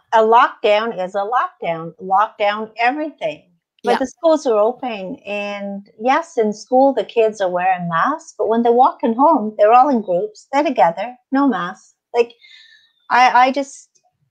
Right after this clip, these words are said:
Speaker 1: I don't know. I'm just not understanding how this is going to work. I don't
Speaker 2: Yeah.
Speaker 1: see how it's gonna
Speaker 2: And,
Speaker 1: work.
Speaker 2: and, and so the other side is coming from a place where, you know,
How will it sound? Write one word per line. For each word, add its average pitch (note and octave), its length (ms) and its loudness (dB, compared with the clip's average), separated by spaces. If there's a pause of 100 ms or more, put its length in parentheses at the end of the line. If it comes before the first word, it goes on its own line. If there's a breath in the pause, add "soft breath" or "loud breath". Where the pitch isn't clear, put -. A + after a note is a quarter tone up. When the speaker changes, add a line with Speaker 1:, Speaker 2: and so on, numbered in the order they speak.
(100)
Speaker 1:
I A#3+ 100 4
don't A#3+ 180 0
know. G#3 140 -4
I'm A3 220 -2
just C4 220 -4
not A3+ 260 -2
understanding G3+ 720 -8
how F3+ 160 -10
this F#3 240 -12
is F3 140 -16
going F3+ 240 -10
to E3+ 60 -10
work. F3 340 -10 (920)
I F#3 100 2
don't G3+ 220 2
Speaker 2:
Yeah. F#3 120 -4
Speaker 1:
see G#3+ 180 4
how F#3 180 4
it's - 160 -4
gonna - 160 0
Speaker 2:
And, C#4 120 0
Speaker 1:
work. - 100 -2
Speaker 2:
and, D4 180 -2 (100)
and C#4+ 140 -2
so G#4 240 2
the E4 160 0
other A4+ 300 2
side B3+ 640 2 (100)
is A3+ 640 -2 (580)
coming E4 440 0
from D4+ 320 0
a C4+ 60 -2
place C#4 460 -2
where, B3 480 -2 (1300)
you C4+ 160 -4
know, C4 300 0